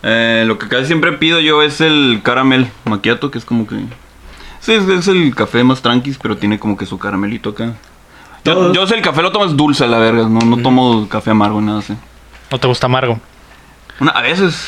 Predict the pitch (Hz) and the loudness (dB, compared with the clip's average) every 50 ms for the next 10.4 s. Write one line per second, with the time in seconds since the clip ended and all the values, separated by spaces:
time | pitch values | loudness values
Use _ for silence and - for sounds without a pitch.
0 | - - 165 156 156 151 143 135 - - 135 147 165 165 165 180 180 135 127 101 | -4 0 2 2 4 4 2 0 -2 -2 0 2 2 2 2 0 0 -2 -2 0
1 | 120 123 135 151 151 143 120 107 - 123 - 135 131 131 135 135 120 107 95 - | 2 2 2 2 2 0 -2 -2 -2 -2 0 0 0 0 0 -2 -2 -4 -4 -4
2 | 113 120 113 - 113 117 127 - - 131 127 131 139 139 135 139 127 127 127 131 | -4 -2 -2 -4 -4 -6 -6 -6 -4 0 2 2 4 4 2 2 0 0 0 2
3 | 127 123 120 120 123 123 127 139 120 120 135 113 113 117 120 120 120 - 131 123 | 2 2 2 2 2 2 2 2 2 2 0 0 0 -2 -4 -6 -6 -4 0 2
4 | 123 123 107 - - - - 117 110 123 117 117 117 120 127 131 131 127 123 120 | 2 2 0 -2 -4 -4 -4 -2 0 0 2 2 2 4 2 2 2 2 2 2
5 | 113 110 107 107 104 110 110 110 117 123 127 120 123 123 127 123 131 123 117 113 | 2 4 4 4 4 4 2 4 4 2 2 2 2 0 0 2 2 2 4 4
6 | 107 110 110 104 - 110 113 107 120 117 107 - 120 120 123 131 135 127 120 113 | 4 4 4 2 2 2 0 2 0 -2 0 0 2 2 4 4 4 4 4 4
7 | 110 110 - 117 113 110 107 113 117 127 131 123 113 110 117 135 139 131 127 120 | 2 2 2 2 4 4 4 4 2 2 2 2 2 2 2 2 2 2 2 2
8 | 131 117 - - 113 110 107 107 113 120 117 - 117 110 127 117 117 120 117 113 | 0 0 -2 -2 0 0 2 2 2 0 0 0 0 0 0 2 2 2 0 0
9 | 135 131 139 139 - - - - - - - 117 110 98 - 104 104 101 101 101 | -2 -4 -4 -6 -10 -20 -20 -20 -20 -14 -10 -10 -8 -6 -4 -4 -2 -2 -4 -4
10 | - - 104 - 107 110 110 113 | -4 -6 -4 -2 -2 -2 -2 -2